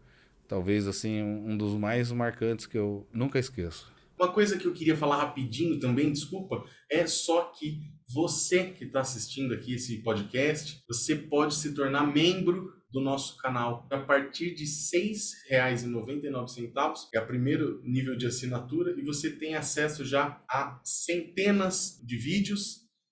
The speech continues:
Speaker 2: exclusivos pra quem é assinante do canal. Então, por um valor muito pequenininho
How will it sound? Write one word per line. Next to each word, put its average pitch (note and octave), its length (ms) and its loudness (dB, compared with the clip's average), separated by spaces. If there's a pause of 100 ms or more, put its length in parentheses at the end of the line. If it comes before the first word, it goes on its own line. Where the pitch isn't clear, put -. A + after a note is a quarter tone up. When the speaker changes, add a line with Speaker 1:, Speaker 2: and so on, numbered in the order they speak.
(120)
Speaker 2:
exclusivos F3+ 800 2
pra D#3+ 200 2
quem D#3+ 200 0
é E3 60 2
assinante D3+ 400 0
do C#3+ 100 -6
canal. C#3 280 0
Então, D3+ 280 -2
por E3 100 -4
um E3+ 120 -2
valor E3+ 260 2
muito G#3+ 300 4
pequenininho F#3 640 -2